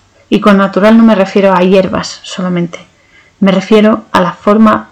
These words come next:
primigenia, a la forma natural de conexión con lo elevado, con lo sutil, con nuestro espíritu y nuestra alma, que es lo que somos. Así que bueno, quiero dejar esta reflexión aquí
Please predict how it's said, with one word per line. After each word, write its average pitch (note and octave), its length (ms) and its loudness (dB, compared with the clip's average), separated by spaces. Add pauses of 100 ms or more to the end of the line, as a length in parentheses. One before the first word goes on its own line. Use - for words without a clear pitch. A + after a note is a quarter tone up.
(120)
primigenia, F#3 600 -2
a E3+ 60 -4
la F3+ 80 -6
forma A3 320 2
natural G3+ 480 0
de G3+ 100 0
conexión G3 720 -4
con A3 300 2
lo F#3+ 100 0
elevado, G#3 540 -2 (400)
con G#3 180 0
lo G3+ 80 2
sutil, F#3+ 460 -2
con A3 220 2
nuestro G3 340 -2
espíritu F#3+ 500 -2
y F#3+ 60 -2
nuestra G#3 420 -2
alma, F#3+ 340 -2
que A3 80 -4
es G3+ 60 -2
lo G3 100 -4
que F#3+ 120 -6
somos. - 420 -8 (1120)
Así G3 240 -4
que F#3+ 80 -4
bueno, F#3+ 260 -2
quiero G3+ 180 4
dejar G3+ 220 0
esta F#3+ 200 -2
reflexión F3+ 540 -4
aquí F#3+ 380 -2